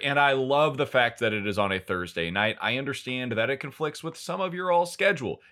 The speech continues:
It was gonna conflict no matter what. It's Labor Day weekend. Let's be honest. We all got stuff to do. So being on a Thursday night for me makes things much easier. I appreciate the fact that it is there.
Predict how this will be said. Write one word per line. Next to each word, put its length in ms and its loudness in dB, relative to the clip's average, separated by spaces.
It 60 2
was 160 0
gonna 200 6
conflict 380 2
no 80 0
matter 240 6
what. 260 2
It's 100 -10
Labor 240 4
Day 100 8
weekend. 480 2
Let's 160 -2
be 160 -2
honest. 380 2
We 100 0
all 140 8
got 180 2
stuff 280 2
to 120 -6
do. 220 -14
So 560 6
being 220 2
on 140 4
a 20 2
Thursday 400 4
night 260 2
for 140 -8
me 600 -4
makes 240 -6
things 240 -6
much 240 -6
easier. 480 -6
I 140 0
appreciate 500 -6
the 80 -12
fact 260 -2
that 120 -4
it 120 -8
is 140 -10
there. 260 -2